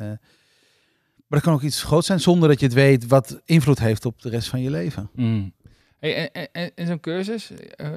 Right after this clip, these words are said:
Speaker 2: wist je daarvan? Hoe, hoe wist je daarvan?
Speaker 1: Eh, via een, eh, een vriendin van mij.
Speaker 2: Ja.
Speaker 1: En, eh,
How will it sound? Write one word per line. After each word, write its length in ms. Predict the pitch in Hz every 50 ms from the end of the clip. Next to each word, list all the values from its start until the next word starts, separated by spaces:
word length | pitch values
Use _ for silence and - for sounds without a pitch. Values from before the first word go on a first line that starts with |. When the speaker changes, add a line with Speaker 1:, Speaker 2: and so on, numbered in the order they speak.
| 131
Speaker 2:
wist 180 | 135 147 151 -
je 60 | 160
daarvan? 440 | 127 120 113 104 131 180 226 240 220
Hoe, 180 | 170 143 165 -
hoe 180 | 135 147 170 180
wist 180 | 196 180 -
je 60 | 190
daarvan? 380 | 175 170 160 139 156 208 170 - _ _ _ _ _ _ _ _ _ _ _ _ _ -
Speaker 1:
Eh, 680 | - 151 151 160 160 160 160 160 160 160 160 160 151
via 480 | - - 185 185 180 170 165 165 160 170
een, 200 | 160 156 156 151
eh, 880 | 151 147 143 143 143 139 143 139 139 143 135 135 131 139 143 135 131 131
een 80 | 135
vriendin 280 | - - 160 156 175 175
van 160 | - - 147
mij. 320 | 135 123 113 113 113 107 - _ _ _ -
Speaker 2:
Ja. 320 | 131 123 117 107 98 - _ _
Speaker 1:
En, 680 | - 135 135 135 127 120 120 123 123 120 117 117 113
eh, 60 | 113